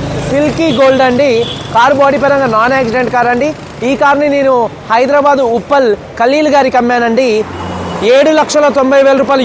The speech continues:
YouTube ఛానల్లో పెట్టాను. ఏడు లక్షల అరవై వేల రూపాయలకి ఖలీ-, ఖలీల్ గారికి అయితే అమ్మటం జరిగింది. కంటైనర్ ఛార్జెస్ కమిషన్ అదనం. కారుకు సంబంధించినటువంటి ఒక కీని, మిగతా కీలు కానీ, పేపర్స్ కానీ డీటీడీసీ కొరియర్ చేస్తాను.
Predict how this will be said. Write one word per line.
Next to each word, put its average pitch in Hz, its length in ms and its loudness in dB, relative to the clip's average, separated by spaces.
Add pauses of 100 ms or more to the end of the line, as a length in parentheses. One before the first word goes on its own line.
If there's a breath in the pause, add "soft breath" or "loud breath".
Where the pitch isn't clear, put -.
YouTube 262 280 0
ఛానల్లో 262 320 2
పెట్టాను. 240 420 0 (220)
ఏడు 233 220 2
లక్షల 247 340 2 (100)
అరవై 233 300 2
వేల 226 160 2
రూపాయలకి 220 400 -2
ఖలీ-, 214 400 2
ఖలీల్ 226 240 2
గారికి 220 260 2
అయితే 208 140 -2
అమ్మటం 208 360 -2
జరిగింది. 214 320 -2 (340)
కంటైనర్ 277 460 2
ఛార్జెస్ 254 320 0
కమిషన్ 240 340 0
అదనం. 226 300 0 (300)
కారుకు 262 260 2
సంబంధించినటువంటి 262 920 0
ఒక 214 260 0
కీని, 269 360 0 (300)
మిగతా 262 300 2
కీలు 277 300 0
కానీ, 269 200 2
పేపర్స్ 247 360 0
కానీ 254 260 0
డీటీడీసీ 226 480 -2
కొరియర్ 226 400 0
చేస్తాను. 233 440 0